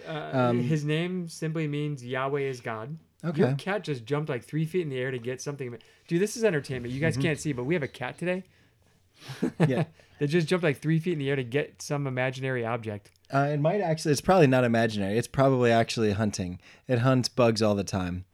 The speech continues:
Speaker 1: Get it, kitty. Go
Speaker 2: Mm-hmm.
Speaker 1: get it.
Speaker 2: Like, this kitty actually, so,
Speaker 1: Huh.
Speaker 2: like, if we ever get, like, a rat or a mouse or anything like that, this one will hunt it down.
Speaker 1: Nice.
Speaker 2: My other cat likes to play with, like,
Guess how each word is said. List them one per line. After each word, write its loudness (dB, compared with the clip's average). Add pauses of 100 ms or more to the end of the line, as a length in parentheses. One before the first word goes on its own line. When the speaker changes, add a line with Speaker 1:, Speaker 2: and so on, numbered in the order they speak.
(120)
Speaker 1:
Get -18
it, -20
kitty. -20 (100)
Go -2
Speaker 2:
Mm-hmm. -2
Speaker 1:
get -8
it. -18 (1700)
Speaker 2:
Like, -8
this -2
kitty 4
actually, 4
so, 2
Speaker 1:
Huh. 6
Speaker 2:
like, 2
if -4
we 8
ever 6
get, -6
like, -10 (720)
a -8
rat 2
or 4
a 6
mouse 4
or 0
anything 0
like 0
that, 4
this -4
one 0
will -2
hunt -2
it -8
down. -8
Speaker 1:
Nice. -6 (200)
Speaker 2:
My 0
other 2
cat -4
likes -8
to -10
play 0
with, 2
like, 2